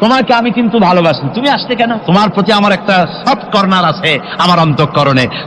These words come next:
তুমি তোমার ছেলে মেয়েকে, এ, কি এতিম বানাতে চাও? তোমার বউকে কি বিধবা করতে চাও? আমি তো সেই বীর যে আমার সামনে এসে কেউ কল্লা সাথে নিয়ে যেতে পারে নাই। সুতরাং তুমি যদি ওদেরকে এতিম আর বিধবা করতে না চাও,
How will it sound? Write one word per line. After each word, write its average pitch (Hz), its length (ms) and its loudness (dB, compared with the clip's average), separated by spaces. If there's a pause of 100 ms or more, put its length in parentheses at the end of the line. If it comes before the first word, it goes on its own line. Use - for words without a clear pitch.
তুমি 208 360 2 (220)
তোমার 175 320 2
ছেলে 170 280 2
মেয়েকে, 160 520 2 (300)
এ, 143 280 2
কি 156 80 2
এতিম 143 440 2
বানাতে 185 280 0
চাও? 226 280 0 (240)
তোমার 170 200 2
বউকে 165 320 0
কি 175 100 2
বিধবা 147 280 2
করতে 190 220 -2
চাও? 240 320 0 (200)
আমি 214 180 -2
তো 254 120 0
সেই 381 420 2
বীর 285 360 0 (240)
যে 208 80 2
আমার 339 320 2
সামনে 294 460 -4
এসে 240 440 0
কেউ 233 240 2
কল্লা 226 460 0
সাথে 208 300 -2
নিয়ে 202 180 2
যেতে 175 220 0
পারে 143 240 2
নাই। 110 180 -2 (300)
সুতরাং 196 380 2
তুমি 185 220 0
যদি 190 160 2
ওদেরকে 185 440 2
এতিম 202 240 2
আর 175 140 2
বিধবা 185 260 0
করতে 175 240 -2
না 160 140 0
চাও, 170 340 2